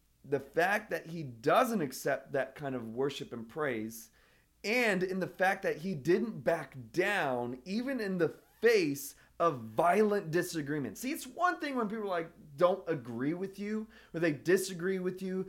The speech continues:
and even it's one thing when they just, people don't like you and kinda, uh, snicker about you, make comments about you, or, you know, s-, slur you. But you're talking about violent disagreements?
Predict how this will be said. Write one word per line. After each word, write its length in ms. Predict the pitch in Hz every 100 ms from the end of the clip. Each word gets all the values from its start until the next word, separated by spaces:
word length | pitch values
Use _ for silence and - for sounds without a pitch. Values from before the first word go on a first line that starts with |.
| - -
and 120 | 233
even 240 | 302 294
it's 180 | 254 226
one 180 | 254 254
thing 180 | 247 202
when 160 | 190
they 120 | 170
just, 380 | 165 151 - -
people 220 | 190 160
don't 240 | 147 139 120
like 360 | 139 151 143
you 220 | 120 104 95 - -
and 120 | 156
kinda, 300 | 165 160 135 - -
uh, 240 | 135 120
snicker 540 | 107 - 190 180 156 143
about 320 | 127 131 123
you, 80 | 123
make 220 | 135 135
comments 420 | 180 196 180 165
about 240 | - 139
you, 160 | 127 123
or, 200 | 120 113 - _
you 240 | 165 170 175
know, 100 | 151
s-, 200 | - -
slur 480 | 151 - 180 175 196
you. 220 | 139 104 - - _
But 100 | 214
you're 80 | -
talking 200 | 311 220
about 300 | 190 135 - _
violent 880 | 117 117 113 151 180 233 262 262 196
disagreements? 840 | 226 233 240 160 220 254 277 -